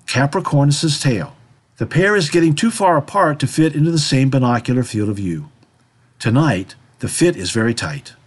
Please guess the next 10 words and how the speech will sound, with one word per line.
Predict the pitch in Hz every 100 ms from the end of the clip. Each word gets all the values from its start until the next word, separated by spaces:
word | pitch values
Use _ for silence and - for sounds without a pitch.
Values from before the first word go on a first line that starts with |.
| _ _ _ _ _ _ _
The | 123
Ringed | 123 226 180
Wonder | 135 120 170 190 - _ _ -
is | 135
moving | 127 160 185
towards | 180 190 196
Skate, | - - 185 - - - _ _
the | 123 143
Aquarian's | 147 117 113 131 131 90
leg, | 85